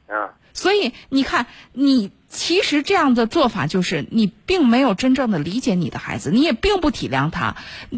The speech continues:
Speaker 2: 他，孩子们比谁都明白。也就是说，孩子知道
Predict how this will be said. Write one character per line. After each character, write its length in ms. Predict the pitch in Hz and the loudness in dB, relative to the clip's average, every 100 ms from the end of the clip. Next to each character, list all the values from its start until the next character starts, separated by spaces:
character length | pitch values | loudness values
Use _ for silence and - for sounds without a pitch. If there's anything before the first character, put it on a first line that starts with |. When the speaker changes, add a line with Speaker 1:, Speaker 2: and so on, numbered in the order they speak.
| - | -6
Speaker 2:
他， 440 | - 427 403 381 - - | 0 2 2 0 -4 -18
孩 260 | - 240 269 | -4 0 2
子 140 | 392 | 4
们 180 | 320 208 | 4 2
比 140 | 196 | 0
谁 260 | 180 160 233 | -2 0 2
都 140 | 349 | 4
明 220 | 208 104 | 2 0
白。 180 | 127 - - _ _ | -6 -10 -14 _ _
也 140 | - 262 | -2 2
就 140 | 415 | 2
是 60 | 403 | 4
说， 120 | 392 | 2
孩 200 | - 247 | 2 0
子 140 | 311 | 0
知 180 | - 359 | 0 0
道 220 | 339 - | 0 -2